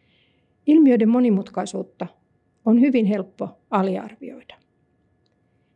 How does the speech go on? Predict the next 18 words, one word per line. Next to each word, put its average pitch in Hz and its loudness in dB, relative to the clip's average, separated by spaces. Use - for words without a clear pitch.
Ja 220 -2
tässä, 277 -4
tähän 285 0
liittyy 208 -4
myöskin 196 -6
teknologian 208 -6
deterministiset 190 -6
harhakäsitykset 202 -6
siitä, 247 -4
miten 233 2
helppoa 214 -2
on 190 -2
ajatella, 180 -6
että 185 -10
teknologia, 190 -6
tekoäly 185 -8
ja 196 -4
robotit - -6